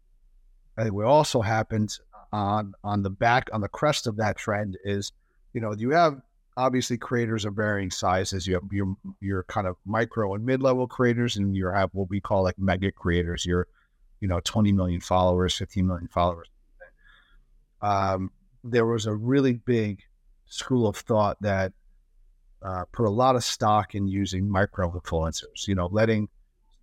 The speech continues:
smaller creators carry messages to these hyper engaged communities. And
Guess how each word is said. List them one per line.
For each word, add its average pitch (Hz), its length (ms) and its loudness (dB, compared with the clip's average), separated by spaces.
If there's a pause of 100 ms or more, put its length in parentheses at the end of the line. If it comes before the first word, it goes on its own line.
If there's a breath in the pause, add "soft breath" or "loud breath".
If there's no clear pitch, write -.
(120)
smaller 123 300 4
creators 107 540 0 (160)
carry 107 460 4
messages 101 600 -2
to - 120 -8
these 95 220 -4
hyper 110 340 0
engaged 101 380 0
communities. 95 720 -2
And 95 100 -14